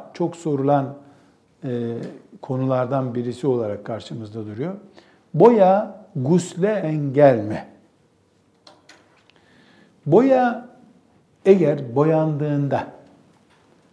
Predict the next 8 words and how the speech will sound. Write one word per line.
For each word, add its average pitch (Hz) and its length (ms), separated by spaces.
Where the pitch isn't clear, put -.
saçın 262 460
altında 202 760
deride 170 500
tabaka 135 440
oluşturuyorsa, 123 1160
renk 160 600
değil 143 360
ama 101 260